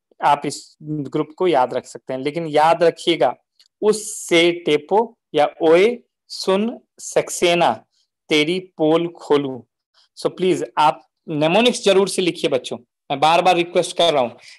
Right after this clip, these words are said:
mnemonics लिखेंगे तो elements याद रहेगा, Elements याद रहेगा तो एटॉमिक number याद रहेगा, नहीं तो सब गड़बड़ होगा, ठीक है? इसलिए mnemonics लिखना बहुत जरूरी है। चलिए अब atomic number तो simple है, एट प्लस एट सिक्सटीन, सिक्सटीन प्लस एटीन, क्योंकि अब हम लोग को समझ में आ गया है,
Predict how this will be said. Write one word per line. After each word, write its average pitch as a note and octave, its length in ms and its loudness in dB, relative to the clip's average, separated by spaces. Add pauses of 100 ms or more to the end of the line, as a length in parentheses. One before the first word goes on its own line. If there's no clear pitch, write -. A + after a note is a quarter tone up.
(120)
mnemonics A3 500 0
लिखेंगे G#3+ 460 0
तो A3 140 0
elements E3 540 -2
याद C#3 220 2
रहेगा, B2 240 0
Elements G3 440 -2
याद G3+ 220 4
रहेगा G3+ 280 4
तो G3+ 140 2
एटॉमिक D#3+ 300 0
number D3+ 260 -2
याद C3 220 2
रहेगा, A#2+ 280 -6 (840)
नहीं E3 180 2
तो F3 120 -2
सब G3+ 260 0
गड़बड़ C#3 340 2
होगा, A2+ 200 -10 (320)
ठीक D3+ 140 -6
है? G3 100 -4 (260)
इसलिए F3 260 -2
mnemonics D#3+ 460 -4
लिखना E3 240 -4
बहुत A#2+ 260 -4
जरूरी A#2 240 -8
है। C3 60 -16 (400)
चलिए D#3 200 2
अब C#3 140 4
atomic G3+ 340 2
number G3 240 0
तो F#3+ 140 -4
simple F#3 380 -2
है, G3 60 0
एट F3+ 480 -2
प्लस F3 240 -2
एट F3+ 200 0
सिक्सटीन, F3+ 520 -6
सिक्सटीन F3+ 480 -8
प्लस F3+ 300 -4
एटीन, D3+ 380 0
क्योंकि D3+ 280 -8
अब D#3 100 2
हम E3 160 -2
लोग E3+ 100 -2
को F3 40 -2
समझ F3 280 -4
में F#3 120 -2
आ F3+ 60 2
गया F3 200 -2
है, E3+ 80 -8